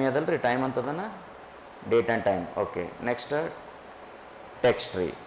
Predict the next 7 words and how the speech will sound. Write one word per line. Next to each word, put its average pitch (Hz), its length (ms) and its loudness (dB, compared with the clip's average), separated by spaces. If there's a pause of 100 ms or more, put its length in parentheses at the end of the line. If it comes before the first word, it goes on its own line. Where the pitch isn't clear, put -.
(160)
ಓಕೆ, 87 220 -4 (2750)
and 135 260 0 (460)
ಟೆಕ್ಸ್ಟ್ - 480 6 (1500)
ಇತ್ಯಾದಿ 113 960 6 (1500)
ಇವನ್ನ 123 280 0
ಒಳಗೊಂಡಿರ್ತಾವ್ರಿ. 107 880 6 (600)
ಎಲ್ಲಂದ್ರೆ 139 380 6